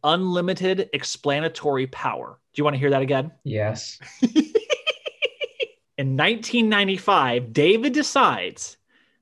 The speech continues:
Speaker 1: that he needs to consolidate all conspiracy theories into one project that has unlimited explanatory power.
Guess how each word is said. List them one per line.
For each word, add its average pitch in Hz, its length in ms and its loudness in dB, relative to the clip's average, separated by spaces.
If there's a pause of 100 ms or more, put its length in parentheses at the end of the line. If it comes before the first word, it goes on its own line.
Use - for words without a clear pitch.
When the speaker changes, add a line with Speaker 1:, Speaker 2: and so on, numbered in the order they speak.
Speaker 1:
that 120 160 0
he 220 340 0
needs 214 380 2
to 170 220 2
consolidate 131 1080 -4 (720)
all 135 680 4 (340)
conspiracy 135 880 0
theories 92 640 -12 (560)
into 147 240 0
one 123 400 0
project 147 640 0 (500)
that 143 120 0
has 131 380 -2
unlimited 175 680 2
explanatory 135 880 -2
power. - 560 -12